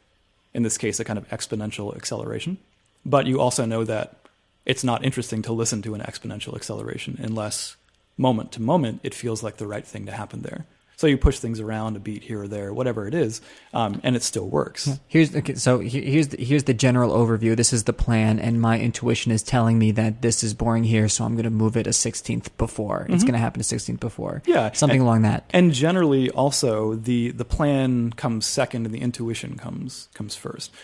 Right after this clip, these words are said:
Speaker 1: So I almost always start pieces without a plan, write the first minute or the first couple pages, step back from it, see what I'm doing, discover things that I've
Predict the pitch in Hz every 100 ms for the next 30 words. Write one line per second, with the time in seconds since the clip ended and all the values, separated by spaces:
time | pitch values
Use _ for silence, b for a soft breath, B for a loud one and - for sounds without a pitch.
0 | B - 123 110 - b b - 143 135
1 | 123 131 123 - 135 110 127 110 107 110
2 | 107 104 - 104 107 - 127 - _ _
3 | - 120 110 - 113 101 - - - _
4 | 123 110 104 107 107 117 107 - 113 110
5 | 113 107 104 98 - b b - 135 101
6 | 117 101 - 104 104 - _ - - 135
7 | 120 113 107 110 107 104 107 _ - 113
8 | - 113 107 104 101 - _ _ - 120
9 | 110 107 - 107 101